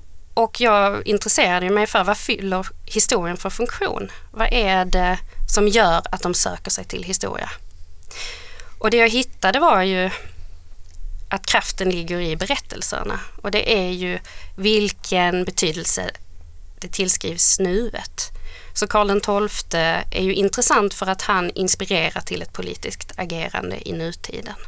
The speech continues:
Också kan man ju se förändringar i detta. Karl den tolfte och, eh, Gustav Vasa och de här andra kungarna försvinner ju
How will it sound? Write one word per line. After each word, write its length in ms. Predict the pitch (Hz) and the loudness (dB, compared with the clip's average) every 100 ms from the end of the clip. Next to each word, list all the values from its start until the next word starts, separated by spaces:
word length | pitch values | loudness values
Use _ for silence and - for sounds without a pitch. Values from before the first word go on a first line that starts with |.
| - - | -10 -4
Också 600 | - 208 - - 190 - - - - - - - - - | -2 2 2 4 2 0 -4 -10 -10 -8 -10 -10 -14 -8
kan 120 | - 196 | -2 2
man 100 | 190 | 4
ju 60 | |
se 200 | 190 185 | 4 4
förändringar 540 | - 196 175 170 180 180 | 2 0 0 0 0 2
i 40 | |
detta. 360 | 180 - 185 185 - - | 0 2 0 0 -6 -10
Karl 180 | - 190 | -2 0
den 120 | 185 | 0
tolfte 460 | 180 185 180 - 175 | -2 -2 -2 -2 -2
och, 340 | 170 175 175 - - - - - - - | -2 -2 -4 -8 -12 -14 -12 -14 -14 -10
eh, 360 | 190 175 170 170 | -6 -4 -4 -2
Gustav 340 | 175 - 180 | 0 0 2
Vasa 760 | 175 175 175 - - 170 165 170 | 0 0 2 2 2 0 -2 -2
och 280 | 185 185 | -4 -6
de 120 | - 180 | -6 -6
här 120 | - | 0
andra 300 | 196 170 180 | 0 0 -2
kungarna 460 | - 226 196 175 | 2 4 4 0
försvinner 600 | - 190 - 175 165 175 | 0 0 0 0 -4 -4
ju 240 | 190 196 | -4 -4